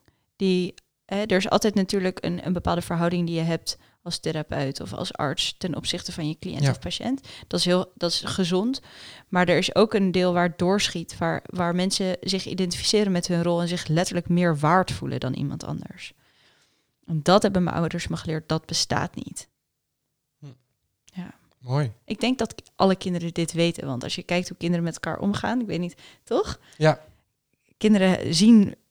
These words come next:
Speaker 1: bepaalde verschillen die volwassenen zien, zien zij helemaal niet.
Speaker 2: Nee, klopt.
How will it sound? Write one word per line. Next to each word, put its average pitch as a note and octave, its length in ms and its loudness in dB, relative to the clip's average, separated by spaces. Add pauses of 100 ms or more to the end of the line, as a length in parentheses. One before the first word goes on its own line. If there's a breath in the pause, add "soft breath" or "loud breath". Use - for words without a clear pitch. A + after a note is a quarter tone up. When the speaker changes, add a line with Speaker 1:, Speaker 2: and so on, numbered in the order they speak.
(280)
Speaker 1:
bepaalde F3+ 340 4
verschillen F#3+ 360 0
die F3+ 120 -4
volwassenen F3+ 500 0
zien, E3+ 380 -2 (120)
zien G3+ 220 8
zij A3+ 140 6
helemaal C3+ 280 2
niet. - 320 -4
Speaker 2:
Nee, A2+ 280 0 (120)
klopt. - 380 -4